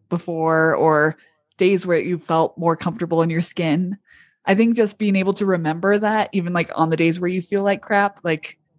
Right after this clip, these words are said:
you know that that's temporary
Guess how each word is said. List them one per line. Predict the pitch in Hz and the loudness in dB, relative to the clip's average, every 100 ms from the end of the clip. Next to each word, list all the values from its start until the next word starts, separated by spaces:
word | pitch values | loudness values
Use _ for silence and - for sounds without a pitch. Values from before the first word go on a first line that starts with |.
| - | -4
you | 185 | -2
know | 175 165 160 170 | 2 2 2 2
that | 147 135 _ _ _ _ _ _ _ - | 0 -2 _ _ _ _ _ _ _ 0
that's | 160 - - | 0 0 -4
temporary | 165 160 190 196 202 220 240 | -4 -2 0 2 4 2 0